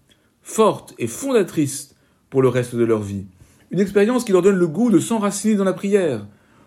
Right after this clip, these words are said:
en vue de s'engager, selon leur vocation, dans le sacerdoce, la vie consacrée, le mariage, le service du bien commun, l'évangélisation, l'attention aux plus pauvres. J'encourage tous les fidèles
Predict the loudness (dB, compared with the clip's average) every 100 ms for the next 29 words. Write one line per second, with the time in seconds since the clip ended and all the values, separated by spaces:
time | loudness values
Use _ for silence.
0 | _ -4 -2 -2 -4 -4 -2 2 2 2
1 | 0 0 -8 _ _ _ -4 0 0 0
2 | -2 -4 -6 -8 -8 -10 _ _ _ _
3 | -4 0 2 2 -2 -2 -2 -4 -4 0
4 | 0 0 -4 -4 -6 -4 -2 2 2 2
5 | 2 0 0 -4 -16 _ _ _ -2 0
6 | 2 0 2 0 0 0 0 4 2 2
7 | -2 -4 -10 _ -8 2 2 2 -2 -2
8 | 0 0 -2 -6 -6 -6 -12 _ -4 -4
9 | -6 -8 -6 -8 -8 -10 -10 -8 -10 -8
10 | -8 -10 -20 _ _ _ _ _ -20 -20
11 | -6 -4 0 2 2 2 -2 -8 -18 _
12 | _ -4 4 4 4 -2 0 0 -2